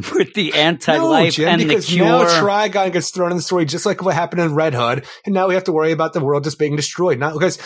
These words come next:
Speaker 2: now we have the idea of a cure. We can save the world. Oh, Trigon. Well, the world is still fucked.
Speaker 1: Yeah,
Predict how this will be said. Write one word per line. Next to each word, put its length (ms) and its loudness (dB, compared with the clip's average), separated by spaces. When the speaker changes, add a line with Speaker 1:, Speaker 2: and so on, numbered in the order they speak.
Speaker 2:
now 200 2
we 80 0
have 100 -2
the 100 0
idea 240 0
of 80 -2
a 40 -6
cure. 400 -2
We 140 -2
can 180 0
save 340 -2
the 80 -2
world. 220 -2
Oh, 260 0
Trigon. 460 -2
Well, 260 0
the 100 0
world 220 0
is 100 -4
still 180 -2
fucked. 380 -10
Speaker 1:
Yeah, 320 0